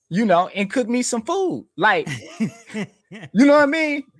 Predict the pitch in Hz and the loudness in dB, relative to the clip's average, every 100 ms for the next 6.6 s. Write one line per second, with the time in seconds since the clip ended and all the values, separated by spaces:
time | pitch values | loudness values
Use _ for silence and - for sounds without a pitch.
0 | _ _ 226 254 247 262 214 247 233 240 | _ _ -2 -2 0 -4 -4 -4 -2 0
1 | 262 240 - 208 233 214 - 139 226 240 | 0 0 -4 -6 -4 -4 -4 -2 -2 -4
2 | 196 - 160 131 92 151 160 165 170 160 | -10 -8 -8 -10 -10 -8 -6 -6 -6 -6
3 | 170 160 165 175 180 180 180 180 190 175 | -8 -6 -6 -4 -4 -2 -2 -2 -6 -10
4 | - 175 180 175 180 - - _ _ _ | -4 -4 -2 -4 -4 -6 -18 _ _ _
5 | _ _ 135 190 190 _ _ _ 202 220 | _ _ -6 -4 -6 _ _ _ -6 -6
6 | - 156 208 208 151 127 | -8 -6 -4 -2 -4 -6